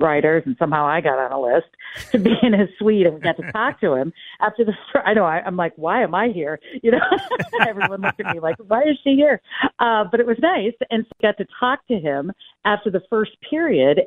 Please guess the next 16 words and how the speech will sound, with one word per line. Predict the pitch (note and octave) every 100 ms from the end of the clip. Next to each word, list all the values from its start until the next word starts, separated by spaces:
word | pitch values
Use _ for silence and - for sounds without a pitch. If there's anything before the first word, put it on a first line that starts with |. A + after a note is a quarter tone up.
| -
and, | F#3 E3+ E3 - - - -
you | G#4+
know, | E4+ E4 -
he, | C4+ D#4+ - - _
he | - E3 F3 C4+ A#4
understood | E4+ - - C3 F3
as | D#3
the | D3+ -
owner | E3 E3 D#3
of | C3
the | - -
team | G#3+ F#4+ G#3+
what | B2+
this | D#3 -
situation | D#3+ - D3 C#3+ C3+ C#3+
is | B2